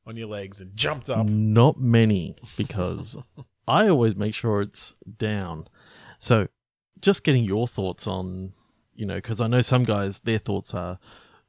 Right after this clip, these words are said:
Speaker 2: "Oh, well, if we have to put it up, then they have to put it down." It's like,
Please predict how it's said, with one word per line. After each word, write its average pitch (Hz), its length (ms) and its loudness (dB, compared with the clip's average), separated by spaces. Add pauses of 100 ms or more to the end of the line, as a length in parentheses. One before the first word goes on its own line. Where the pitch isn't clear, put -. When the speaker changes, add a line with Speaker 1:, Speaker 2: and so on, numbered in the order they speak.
(100)
Speaker 2:
"Oh, 220 140 6
well, 135 260 6
if 127 120 2
we 170 140 8
have 170 120 4
to 135 80 -2
put 139 140 0
it 117 120 0
up, 131 240 0
then 107 80 -4
they 123 100 2
have 139 140 0
to 107 80 -10
put 117 100 -2
it 117 100 -4
down." 101 460 -4
It's 104 160 -14
like, 107 160 -8